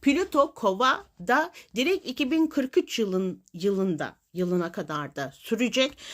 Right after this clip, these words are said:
Yani işte güneş ne zaman kare yaptığı zaman işte uluslararası ezoterik göksel kaynaklarla da bağlantılı olduğu için işte Türkiye siyasetiyle de ilgili gelişmeler,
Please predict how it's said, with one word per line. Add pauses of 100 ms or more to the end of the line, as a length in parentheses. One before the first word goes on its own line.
(220)
Yani
işte
güneş
ne
zaman (580)
kare
yaptığı
zaman
işte (240)
uluslararası
ezoterik (220)
göksel
kaynaklarla
da
bağlantılı
olduğu
için (360)
işte
Türkiye
siyasetiyle
de
ilgili
gelişmeler,